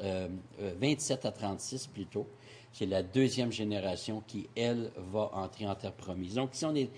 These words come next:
c'est vraiment représentatif de la première génération, et on le voit. Mais on voit aussi que Dieu se garde toujours un reste fidèle, et garde au moins deux hommes ici, Josué et Caleb.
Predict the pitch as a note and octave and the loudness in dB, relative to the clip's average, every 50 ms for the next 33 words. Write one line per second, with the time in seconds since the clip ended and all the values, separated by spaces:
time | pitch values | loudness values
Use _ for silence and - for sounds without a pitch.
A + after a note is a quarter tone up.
0 | - - - - - - - - - - - - - - - A#2 G#2+ A#2 B2 B2 | -14 -18 -20 -20 -20 -20 -16 -12 -10 -6 -6 -4 -4 0 2 2 4 6 6 6
1 | C3 C#3 B2 A2 B2+ A#2+ A#2 - B2 G#2+ A#2+ A2 G#2+ - A#2 G#2 - - C3+ B2 | 6 6 6 6 4 2 4 0 0 0 0 0 0 0 -2 -2 0 0 -2 0
2 | A#2 G#2+ F#2 F#2 - - - - C3+ A#2+ B2 B2 A#2+ A#2 A2+ G2+ A2 G#2 G#2 G2+ | 0 0 0 0 -2 -4 0 4 4 6 8 8 6 6 6 4 2 2 2 2
3 | F#2+ F#2 F#2 F2 - - A#2 A#2+ - - - - - - - - - B2+ C3 C3+ | 0 0 -2 -2 -2 -4 -4 -4 -6 -8 -16 -18 -18 -20 -18 -2 6 8 8 10
4 | C3+ C#3 C3 B2 B2 A#2+ G#2+ G2+ G2+ G2+ F2+ F2+ - - - - - - A2 B2 | 10 10 8 8 6 4 4 4 2 0 0 0 -4 -12 -18 -16 -8 -2 2 4
5 | B2+ C3 B2 B2+ E3 E3+ C#3 - - D#3 - D3 C3+ A2 A#2 D3 C#3+ - C#3 B2 | 4 4 4 4 2 2 2 0 0 2 2 2 2 4 2 0 2 2 2 2
6 | A2+ B2+ C3 C3+ A#2+ - D3 C3+ D3 D#3+ C#3 C#3 B2+ A2 G#2 G#2 - B2+ B2+ - | 4 4 2 2 2 0 0 0 0 0 0 2 2 2 2 0 0 -2 -4 -4
7 | - - A#2 G#2 - - - F#2+ E2+ E2+ E2+ E2+ - - - - - - - - | -6 -6 -6 -6 -6 -8 -10 -10 -10 -10 -12 -12 -14 -18 -20 -20 -20 -20 -20 -20
8 | - - - - - - - G2+ G#2 F#2 F#2+ G#2+ G#2+ A2+ A2+ G#2+ A2 - - - | -20 -20 -20 -20 -14 -6 -4 -2 0 2 4 4 4 4 2 0 -4 -8 -14 -18
9 | - - - - B2+ C3 C3 B2 A#2+ A#2+ A#2+ A#2 G#2+ F#2 G#2+ G#2 F2+ F2 G2 E2+ | -20 -10 0 4 4 6 6 6 6 4 4 2 2 4 4 4 4 2 0 -4
10 | E2+ E2 D#2+ - - - C#2+ B1 F2+ F#2 F#2+ A2+ A#2 G#2 - - A2 A#2 A2+ G#2+ | -4 -6 -8 -10 -10 -12 -12 -12 -8 -6 -4 -4 -4 -4 -2 -2 -2 0 2 2
11 | G2 - - G#2 F#2 F2+ F2+ F2 D#2+ | 0 0 -2 -4 -4 -4 -6 -10 -12